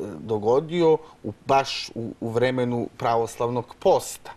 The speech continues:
I sada dolazi čovek, ja postim, dolazi čovek muslimanske veroispovesti iz poštovanja prema onome u šta on veruje, znate, donosi jednu bombonjeru da počasti sve tu prisutne,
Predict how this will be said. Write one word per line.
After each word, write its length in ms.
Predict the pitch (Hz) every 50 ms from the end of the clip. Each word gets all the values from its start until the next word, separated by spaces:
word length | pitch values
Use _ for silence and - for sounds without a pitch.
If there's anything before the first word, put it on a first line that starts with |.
| _ - - - _
I 80 | - 104
sada 300 | - - 139 131 120 117
dolazi 500 | 113 120 123 123 123 117 107 104 92 92 -
čovek, 540 | - - 156 160 165 165 160 156 - - - - - - - -
ja 120 | 104 101 95 95 -
postim, 560 | - 117 127 131 - - - 185 202 190 - - - - - - - - - - - - - - -
dolazi 460 | 110 131 139 143 139 127 110 110 110 104 - -
čovek 280 | 147 135 127 123 117 - - - 110
muslimanske 680 | 107 - - - 143 175 202 214 202 180 - - 180
veroispovesti 680 | 165 175 160 156 160 175 170 - - 156 147 - -
iz 160 | 175 180 - -
poštovanja 840 | - - 127 - - - - 120 117 123 131 151 175 180 170 147
prema 380 | 127 - 139 127 127 123 120 110 - - - - - _
onome 340 | - 120 120 120 120 117 113
u 60 | 110
šta 240 | 110 - - - 120 120
on 300 | 107 123 170 208 214 196
veruje, 560 | 175 190 196 190 185 175 175 170 156 139 131 - - - - - - _ _
znate, 560 | - - 113 120 135 156 170 - - 165 120 - - - - -
donosi 520 | - - 117 127 143 151 147 131 - 139 135
jednu 280 | 135 131 - 143 131
bombonjeru 880 | 123 123 120 113 110 113 110 107 110 113 127 139 160 170 170 156 156 139
da 160 | 120 107 101
počasti 760 | - - - 131 135 135 - 143 120 - - - - 110 101 - - - -
sve 260 | - - - 139 131
tu 220 | 117 - - 127 110
prisutne, 800 | - - 120 131 175 180 - - 180 - - 160 156 143 135